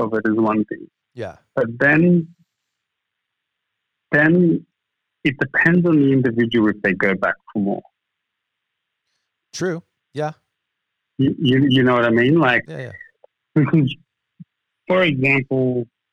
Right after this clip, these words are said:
Speaker 1: um, let's use, let's use drugs, for example.
Speaker 2: Sure.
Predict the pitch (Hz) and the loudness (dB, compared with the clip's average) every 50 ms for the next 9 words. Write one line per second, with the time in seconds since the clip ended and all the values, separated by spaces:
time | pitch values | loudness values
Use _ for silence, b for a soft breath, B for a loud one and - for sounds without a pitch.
0 | _ _ - 127 120 120 117 113 113 113 113 113 117 117 117 117 117 _ _ _ | _ _ -6 -4 -2 -2 0 0 -2 -2 -4 -4 -6 -10 -12 -14 -20 _ _ _
1 | _ _ _ _ _ _ _ _ _ _ _ _ _ _ _ _ _ _ _ _ | _ _ _ _ _ _ _ _ _ _ _ _ _ _ _ _ _ _ _ _
2 | _ _ _ _ _ _ _ _ _ _ _ _ _ _ _ _ _ _ _ _ | _ _ _ _ _ _ _ _ _ _ _ _ _ _ _ _ _ _ _ _
3 | _ _ _ _ _ _ _ _ _ _ _ _ _ _ _ _ _ _ _ - | _ _ _ _ _ _ _ _ _ _ _ _ _ _ _ _ _ _ _ -2
4 | 170 170 170 - - 160 160 160 156 147 135 123 - _ _ _ - 156 160 165 | -2 -2 -2 -2 0 2 2 4 4 2 0 -2 -6 _ _ _ -4 -4 -4 -4
5 | - - 170 151 131 117 - - - 127 120 113 110 104 - - _ - 120 117 | -2 -2 0 0 0 0 -2 -4 -2 -2 -2 -4 -4 -8 -14 -8 _ 0 0 2
6 | 120 117 113 110 - 120 117 117 - - - - 147 - _ _ - - 127 113 | 2 0 -2 -2 -2 -2 -2 -4 -6 -10 -14 -14 -16 -18 _ _ -14 -12 -12 -8